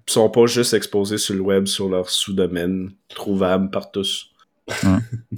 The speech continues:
Speaker 2: Hum.
Speaker 1: C'est dommage, mais non.
Speaker 2: Ah non, il en parlait, il y a aucun des partis qui a parlé de cybersécurité, là, qui a fait des, des promesses d'élection, là, de dire qu'on va s'occuper de la cybersécurité.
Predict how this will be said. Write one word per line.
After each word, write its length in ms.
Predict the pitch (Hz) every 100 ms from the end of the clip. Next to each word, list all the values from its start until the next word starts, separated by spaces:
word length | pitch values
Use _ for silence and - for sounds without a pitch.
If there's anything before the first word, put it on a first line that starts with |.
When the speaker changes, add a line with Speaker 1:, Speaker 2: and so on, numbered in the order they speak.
| - -
Speaker 2:
Hum. 120 | 92 95 - - - _ -
Speaker 1:
C'est 180 | - 107
dommage, 460 | 85 87 98 98
mais 80 | 101
non. 220 | 92 101 -
Speaker 2:
Ah 100 | 151
non, 140 | 120
il 100 | 117
en 60 | 107
parlait, 300 | 113 113 113 _
il 100 | 123
y 40 |
a 60 | 113
aucun 260 | 110 123
des 100 | 117 113
partis 420 | 110 110 - 120
qui 80 | 113
a 40 |
parlé 440 | - - 101 104
de 40 | 101
cybersécurité, 880 | - 107 98 98 95 104 98 98
là, 180 | 90 87
qui 120 | 90
a 40 | 90
fait 220 | - 95 _
des, 320 | 98 90 85
des 120 | 90 87 - -
promesses 500 | - 92 92 92 90
d'élection, 640 | 95 90 - - 90 95
là, 80 | 95
de 80 | 92
dire 180 | 87 98
qu'on 120 | 92
va 120 | 90
s'occuper 460 | 92 - - - 110
de 60 | 98
la 80 |
cybersécurité. 1080 | 95 - 101 95 101 - 101 98 101 95 101